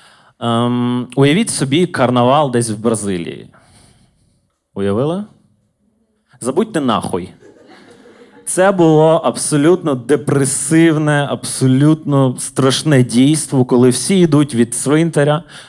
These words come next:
до головної стели з вічним огнем. Кожен несе портрет свого діда, ветеринара,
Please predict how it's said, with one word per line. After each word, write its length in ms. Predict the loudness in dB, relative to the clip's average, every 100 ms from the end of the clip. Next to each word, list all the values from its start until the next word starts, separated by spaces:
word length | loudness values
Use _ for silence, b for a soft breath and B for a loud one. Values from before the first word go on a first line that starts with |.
| 0
до 180 | 4
головної 540 | 6 6 4 2 0 0
стели 480 | -2 0 2 2 0
з 120 | 2
вічним 500 | 2 0 0 -2 0
огнем. 580 | 0 0 2 2 2 -4 -16 _ _ _ _ _ _ -20 B B B B B
Кожен 420 | 2 2 2 -2
несе 320 | -2 0 0
портрет 500 | 0 -2 -2 0 0
свого 320 | 0 0 2 2
діда, 580 | 2 0 2 0 -2 -8 -20 _ _ _ -20
ветеринара, 1000 | -8 -2 0 2 0 2 2 2 0